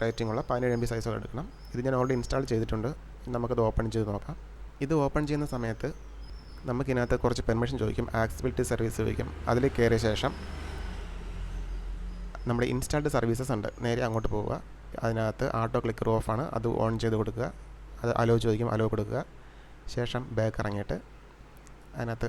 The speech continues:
ആട്ടോ ക്ലിക്കർ on ആയി കിടപ്പുണ്ട്, നേരെ താഴെ അത് എനേബിൾ ചെയ്ത് കൊടുക്കുക. സിംഗിൾ ടാർഗറ്റ് മോഡ് എനേബിൾ ചെയ്യുക. ഓക്കെ, അപ്പോൾ ദേ ഇതേപോലെ രണ്ട്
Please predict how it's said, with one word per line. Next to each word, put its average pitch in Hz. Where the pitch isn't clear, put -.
ആട്ടോ 117
ക്ലിക്കർ 113
on 110
ആയി 110
കിടപ്പുണ്ട്, 110
നേരെ 123
താഴെ 113
അത് 143
എനേബിൾ 123
ചെയ്ത് 110
കൊടുക്കുക. 107
സിംഗിൾ 131
ടാർഗറ്റ് 120
മോഡ് 123
എനേബിൾ 117
ചെയ്യുക. 101
ഓക്കെ, 117
അപ്പോൾ 143
ദേ 135
ഇതേപോലെ 131
രണ്ട് 120